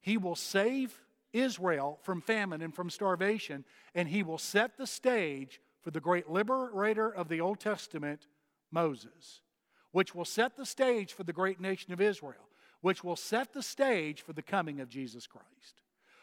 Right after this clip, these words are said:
What you have just read here at the end of chapter thirty-seven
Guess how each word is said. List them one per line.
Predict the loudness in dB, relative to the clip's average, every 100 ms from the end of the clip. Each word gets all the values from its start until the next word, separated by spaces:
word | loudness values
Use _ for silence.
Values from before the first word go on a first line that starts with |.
| _ 0
What | 0 2
you | 0
have | 2 0
just | 0 -2 0
read | 0 0
here | 0 0 2 2
at |
the | 0 -4
end | 0 0
of | 0 -6 _ -2
chapter | 0 0 -4
thirty-seven | -2 -2 -2 0 0 0 -6